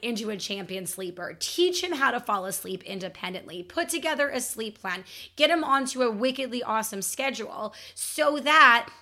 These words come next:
when he starts to cut a tooth again, he will be able to weather that storm way more easily. I think the best analogy that I can give for you guys is, let's say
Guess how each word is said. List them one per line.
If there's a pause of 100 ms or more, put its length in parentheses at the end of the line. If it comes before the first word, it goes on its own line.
when
he
starts
to
cut
a
tooth
again, (220)
he
will
be
able (180)
to
weather
that
storm (220)
way
more
easily.
I
think
the
best
analogy
that
I
can
give
for
you
guys (300)
is, (240)
let's
say